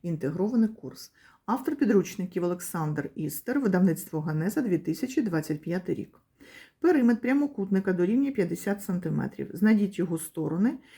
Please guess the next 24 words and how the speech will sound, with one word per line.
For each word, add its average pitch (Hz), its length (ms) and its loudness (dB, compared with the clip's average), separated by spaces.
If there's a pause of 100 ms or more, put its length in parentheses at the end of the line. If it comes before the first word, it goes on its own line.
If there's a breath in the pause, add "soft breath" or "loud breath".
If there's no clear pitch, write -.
(200 loud breath)
якщо 180 320 0
відомо, 254 420 2
що. 131 440 -6 (560 soft breath)
Завдання 240 360 6
перше. - 460 -4
Одна 196 400 4
з 151 100 -8
них 233 280 2
на 190 100 2
п'ять 165 300 -2
сантиметрів 214 760 0
менше 180 460 0
від 185 120 -2
другої. - 480 -6 (100)
Друге. 185 580 0 (460 loud breath)
Сторони 175 480 2
відносяться 165 680 0
як 175 220 2
чотири 330 500 -4 (160)
до 196 200 0
одного. 170 500 -4 (840 soft breath)
Приступаємо 165 800 -4
до 190 160 -2
виконання. 170 640 -6